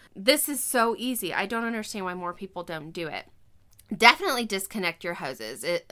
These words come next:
like, if you haven't heard that, that you need to <laughs> disconnect your hoses in the wintertime, you need to buy a big book about home ownership. But there's these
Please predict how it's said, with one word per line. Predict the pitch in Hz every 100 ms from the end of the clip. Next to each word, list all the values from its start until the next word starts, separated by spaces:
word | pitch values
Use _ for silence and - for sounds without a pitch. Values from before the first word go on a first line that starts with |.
| 143
like, | 180 170
if | 180
you | 202 240
haven't | 240 208 160 -
heard | - 180 214
that, | 240 262 285 269
that | 254
you | 214
need | 240 226
to | 202
<laughs> | 247
disconnect | 175 - 220 208 214 208 -
your | 208
hoses | 196 190 196 202 -
in | 202
the | 196
wintertime, | 190 190 202 190 185 - -
you | 202 202
need | 196
to | 180
buy | 139
a | 139 147
big | 156 156 151 - - 160 -
book | 165 143
about | 160 151 -
home | 165 147 139
ownership. | 101 - - -
But | - 196 214 190
there's | 214 208
these | 220 202